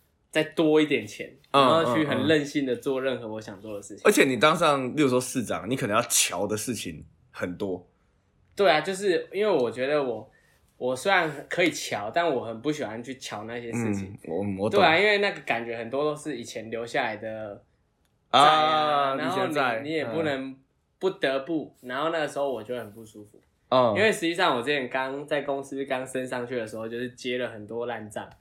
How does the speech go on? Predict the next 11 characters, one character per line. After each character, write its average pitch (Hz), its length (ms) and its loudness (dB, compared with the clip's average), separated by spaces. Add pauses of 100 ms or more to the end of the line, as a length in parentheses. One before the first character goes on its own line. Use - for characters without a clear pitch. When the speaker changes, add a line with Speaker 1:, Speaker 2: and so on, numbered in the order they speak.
(200)
Speaker 2:
哦。 160 640 -8 (100)
Speaker 1:
对， 110 220 -4
就 143 120 0
是 160 240 0 (160)
跨 151 240 4
部 143 280 -2
门 107 360 -10
啊， 113 340 -10
然 113 160 -12
后 139 220 -2
跨 139 320 0